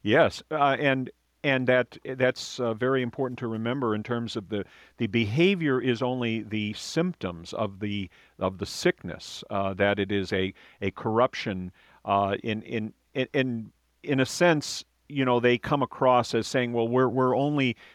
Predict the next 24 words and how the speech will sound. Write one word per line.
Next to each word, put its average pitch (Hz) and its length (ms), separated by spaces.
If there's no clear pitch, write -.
trying 131 400
to 123 100
be 113 360
fair 127 480
to 110 240
all 113 180
people 110 460
and 107 100
universal. 113 720
And 104 120
after, 120 500
after 120 380
all, 127 120
you 110 140
have 117 260
to 107 120
recognize 107 760
the, 101 300
uh, 95 340
distinction 113 580
between 107 380
church - 340
and 95 120
state." 127 500